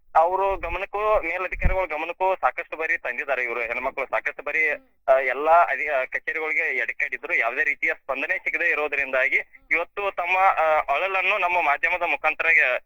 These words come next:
Speaker 1: ಆ, ತೋಡಿಕೊಂಡಿದ್ದಾರೆ. "ಸರ್,
Speaker 2: ಹ್ಮ್.
Speaker 1: ಇಲ್ಲಿಯವರೆಗೂ ನಮಗೆ ಯಾವುದೇ ರೀತಿಯ, ಆ, ಮೂಲ ಸೌಕರ್ಯಗಳು ಸ-, ದೊರಕ್ತಾ ಇಲ್ಲ.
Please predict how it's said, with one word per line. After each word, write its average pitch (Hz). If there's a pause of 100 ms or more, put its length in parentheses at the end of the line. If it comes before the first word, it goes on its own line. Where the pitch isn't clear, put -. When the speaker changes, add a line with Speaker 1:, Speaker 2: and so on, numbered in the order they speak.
(240)
Speaker 1:
ಆ, 123
ತೋಡಿಕೊಂಡಿದ್ದಾರೆ. 147
"ಸರ್, -
Speaker 2:
ಹ್ಮ್. 165
Speaker 1:
ಇಲ್ಲಿಯವರೆಗೂ 165
ನಮಗೆ 160
ಯಾವುದೇ 143
ರೀತಿಯ, 170 (320)
ಆ, 147
ಮೂಲ 160
ಸೌಕರ್ಯಗಳು 160
ಸ-, 123
ದೊರಕ್ತಾ 139
ಇಲ್ಲ. 135